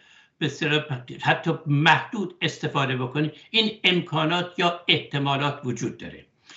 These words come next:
این برای دنیای غرب و برای جامعه ایران فاجعه باره. بنابراین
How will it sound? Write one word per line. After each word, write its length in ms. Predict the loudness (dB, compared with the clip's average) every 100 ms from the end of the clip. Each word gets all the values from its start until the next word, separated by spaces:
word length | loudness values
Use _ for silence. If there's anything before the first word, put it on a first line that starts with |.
| -20 -4
این 280 | 4 4 8
برای 360 | 6 6 2
دنیای 540 | 0 0 2 0 0 -2
غرب 480 | 2 6 6 2 -6 -4
و 100 | 0
برای 400 | 2 2 0 -4
جامعه 440 | 0 2 2 0
ایران 760 | 0 0 -2 0 2 0 -2 -6 -18 -20 -20
فاجعه 720 | -20 4 8 8 8 4 4
باره. 420 | 0 -2 -6 -18 _ _ _ _ _ _ -20 -20 _
بنابراین 640 | 2 4 4 4 2 0